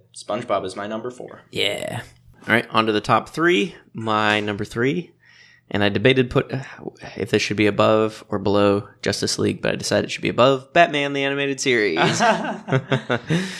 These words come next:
Speaker 2: And maybe it should be lower. I'm, I could be persuaded that it should be lower because I think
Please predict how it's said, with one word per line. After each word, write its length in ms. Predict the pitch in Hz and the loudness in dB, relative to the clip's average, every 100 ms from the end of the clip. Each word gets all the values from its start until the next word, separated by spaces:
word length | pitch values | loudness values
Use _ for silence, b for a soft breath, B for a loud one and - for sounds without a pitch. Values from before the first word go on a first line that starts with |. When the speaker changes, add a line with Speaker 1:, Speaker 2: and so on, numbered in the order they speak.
| B B B - | B B B -8
Speaker 2:
And 960 | 120 113 110 110 110 107 107 107 107 - - _ _ _ _ _ _ - B B B B B B B B B - | -2 0 2 2 4 2 2 0 -4 -6 -14 _ _ _ _ _ _ -20 B B B B B B B B B -8
maybe 400 | 117 117 135 147 | 0 2 2 2
it 140 | 123 | 0
should 180 | - 123 | -2 -2
be 120 | 120 | 0
lower. 440 | 110 98 - - - - _ _ _ _ _ _ _ - | 4 2 2 -2 -4 -8 _ _ _ _ _ _ _ -6
I'm, 800 | 101 101 98 101 101 101 101 _ _ _ _ - | 0 0 0 -2 -4 -6 -10 _ _ _ _ -8
I 80 | 104 | -6
could 200 | - 104 | -4 -4
be 100 | 110 | -4
persuaded 600 | 113 - - - 90 113 | -4 -8 -4 -4 -4 -4
that 120 | - | -8
it 80 | - | -8
should 160 | - - | -8 -4
be 80 | |
lower 360 | - - - 123 B B B B - | -2 0 0 -4 B B B B -12
because 400 | - 98 95 - | -4 0 0 0
I 80 | |
think 760 | - - 120 117 117 - - - | -4 0 2 2 0 -4 -14 -20